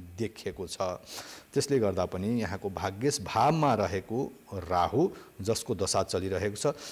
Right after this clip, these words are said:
यसले अलि मेहनती, अलि बढी परिश्रम गराउने देखिन्छ। तसर्थ यहाँले एउटा रत्न धारण गर्न सक्नुहुन्छ, जो गोमेदको रत्न हो।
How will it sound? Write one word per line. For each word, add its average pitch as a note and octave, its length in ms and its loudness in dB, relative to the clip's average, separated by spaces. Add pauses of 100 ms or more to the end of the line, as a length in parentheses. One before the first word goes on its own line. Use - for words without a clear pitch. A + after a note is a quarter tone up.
(160)
यसले F#2 160 -2
अलि A#2 200 2
मेहनती, A#2 600 0
अलि G2 200 0
बढी G2+ 260 2
परिश्रम C#3 580 2 (320)
गराउने G2+ 540 2 (320)
देखिन्छ। G2+ 500 0
तसर्थ A2 520 -2
यहाँले G2 320 -2
एउटा F#2 180 0
रत्न A2 400 -2
धारण F2+ 360 2
गर्न F2 260 -2
सक्नुहुन्छ, F#2+ 580 -2 (440)
जो G#2+ 240 2
गोमेदको A2+ 600 2
रत्न F2 300 -2
हो। G#2+ 300 0